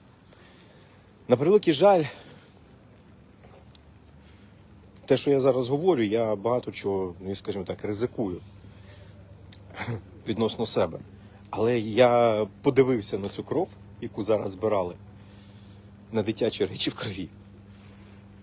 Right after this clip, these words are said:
І це вже не перший раз. Не перший раз.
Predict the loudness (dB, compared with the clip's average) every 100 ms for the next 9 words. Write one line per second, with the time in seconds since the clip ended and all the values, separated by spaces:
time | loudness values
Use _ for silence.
0 | -20 -20 -20 -20 -20 -20 -20 -20 -20 -20
1 | -20 -20 -20 -16 -2 -2 -2 -4 -4 -4
2 | -4 -6 -10 -16 -20 -20 -20 -20 -20 -20
3 | -20 -20 -20 -20 -20 -20 -20 -20 -20 -20
4 | -20 -20 -20 -20 -14 -8 -8 -8 -12 -14
5 | -18